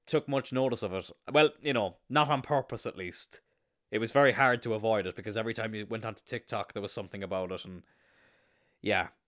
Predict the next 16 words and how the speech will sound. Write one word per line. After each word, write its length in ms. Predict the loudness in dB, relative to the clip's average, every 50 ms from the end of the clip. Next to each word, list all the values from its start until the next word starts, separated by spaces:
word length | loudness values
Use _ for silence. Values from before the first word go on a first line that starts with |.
| _ _ _ _ _ _ _ _ _ _ _ _ _ _ _ _ _
But, 100 | 4 8
like, 160 | 8 8 8
it's 140 | 6 2 2
amazing. 340 | 2 4 4 4 4 2 2
Like, 140 | 0 2 4
as 220 | 4 4 4 4
someone 240 | 2 0 0 0 0
who 140 | 0 0 0
is 180 | 2 2 0 0
an 100 | 0 -2
actor, 500 | -2 -4 -6 -6 -6 -6 -6 -6 -8 -12 _ _ _ _ _ _ _ _ _ _ _ _ _ _ _ _ _ _ _ -2
I'm 300 | 0 0 0 0 -2 0
not 380 | 2 2 4 2 2 -2 -8 -18 _ _ _ _ _ _ _ _
big 240 | 0 2 2 2 0 -2
into, 600 | -2 -2 -2 -4 -6 -6 -6 -4 -4 -4 -6 -8 _ _ _ _ _ _ _ _ _ _ _ _ _ _ _ _ _ _ _ _ _ _ _
like, 320 | -2 -2 -2 -2 -4 -10